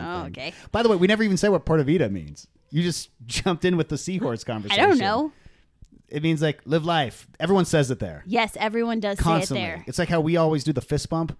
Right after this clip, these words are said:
Speaker 1: Mm-hmm.
Speaker 2: They always say Puerto Vida.
Speaker 1: Yep.
Speaker 2: So, uh, we, we've been to Costa Rica twice.
Speaker 1: We have been there twice.
Speaker 2: But the same region each time.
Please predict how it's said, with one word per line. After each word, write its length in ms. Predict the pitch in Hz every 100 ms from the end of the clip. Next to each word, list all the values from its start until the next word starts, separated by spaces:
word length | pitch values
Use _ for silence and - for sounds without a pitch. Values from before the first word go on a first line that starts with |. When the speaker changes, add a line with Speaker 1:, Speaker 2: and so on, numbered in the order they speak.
| -
Speaker 1:
Mm-hmm. 280 | 220 220
Speaker 2:
They 100 | 143
always 220 | 151 143 123
say 100 | 123
Puerto 240 | 117 95
Vida. 280 | 82 65 -
Speaker 1:
Yep. 220 | 208 208 - - _ _ _
Speaker 2:
So, 240 | - 143
uh, 240 | 139 131 127
we, 220 | 120 143
we've 300 | 139 135 135
been 120 | 175
to 40 | 175
Costa 280 | 160 - 139
Rica 120 | 135
twice. 520 | - 80 73 - - -
Speaker 1:
We 140 | 196
have 180 | 214 214
been 140 | 214 269
there 140 | 294
twice. 420 | - 208 185 302
Speaker 2:
But 180 | - 123
the 80 | 131
same 320 | - 147 143
region 320 | 139 135 123 117
each 260 | 117 -
time. 300 | - 78 127